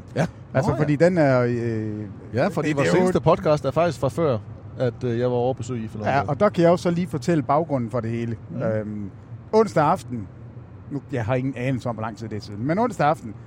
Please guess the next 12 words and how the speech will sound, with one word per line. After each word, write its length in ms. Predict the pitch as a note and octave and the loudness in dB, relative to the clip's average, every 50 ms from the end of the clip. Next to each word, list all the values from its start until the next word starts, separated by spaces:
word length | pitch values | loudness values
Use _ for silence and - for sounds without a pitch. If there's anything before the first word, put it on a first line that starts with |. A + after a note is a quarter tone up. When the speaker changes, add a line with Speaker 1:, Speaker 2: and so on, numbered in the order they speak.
| - - - - - - - - - - | -20 -20 -20 -20 -20 -18 -20 -20 -18 0
Speaker 2:
taler 260 | - G#3+ A3 F3+ C#3+ | 2 2 4 4 4
jeg 260 | C#3 C#3 D3 E3 F3+ E3 - - - - - - - - - - | 4 4 4 4 2 0 -4 -12 -18 -18 -16 -16 -16 -16 -16 -2
op 240 | - D#3 E3 F3 D#3 | 2 2 2 2 2
til 140 | - D#3 C#3+ | 0 -2 0
en 100 | C3 B2 | 0 0
Bakken 280 | A2+ C#3 C#3+ C#3+ C3+ A#2+ | 2 2 0 2 0 0
Bears 240 | D3 D#3+ F#3+ G3 | 0 0 0 0
kamp 260 | - - F3+ E3+ D#3+ C3 - - - - - - | 0 0 0 0 0 -2 -12 -18 -18 -18 -10 -4
med 140 | D3+ C#3+ | -2 0
Ive 200 | C3+ C3 B2 C3 | 2 2 0 0
Lundberg, 520 | B2+ C#3+ E3+ G3+ A3 F#3+ G3+ F3+ D#3+ C3 A#2 - - - - - - - - - - - - - - - | 0 0 0 0 2 2 4 4 4 4 2 -4 -10 -18 -18 -18 -18 -18 -18 -18 -18 -18 -18 -18 -8 0
og 320 | E3+ D#3 D#3+ F3 F3+ E3+ | 2 4 4 4 2 0